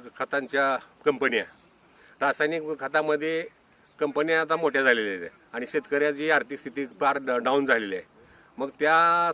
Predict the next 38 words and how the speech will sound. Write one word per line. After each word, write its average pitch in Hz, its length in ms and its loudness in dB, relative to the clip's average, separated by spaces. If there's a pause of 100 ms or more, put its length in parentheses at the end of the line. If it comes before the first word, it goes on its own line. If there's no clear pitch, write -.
सरावाच्या 165 500 4
अनुषंगाने 160 560 0
मानेसाहेबांना 160 720 -2
ही 165 260 -4
खोड 151 120 0
पद्धती 151 340 0
आणली, 147 280 0
त्याचा 151 320 -2
खर्चही 156 340 -2
कमी 165 240 2
आहे. 123 260 4 (400)
म्हणजे 147 300 -2
आपल्याला 160 440 2
जवळजवळ 160 500 0
चाळीस 156 320 4
ते 165 140 -4
साठ 165 320 2
ते 170 80 -8
सत्तर 165 240 0
टक्के 165 200 -2
खर्चात 170 240 -2
बचत 156 260 0
होती 123 160 -2
या 117 140 4 (240)
एक 226 140 2
खोड 165 100 0
पद्धतीमुळं. 117 600 -2 (420)
त्यामुळं 165 320 -2
मानेसाहेबांना 165 600 0
इथून 160 180 -6
पुढे 170 180 -4
काय 160 180 2
करावं, 151 260 2
अशी 160 220 0
शेतकऱ्यांचे 151 540 -2
WhatsApp 151 520 0
ग्रुप 139 200 0
करावेत 120 380 0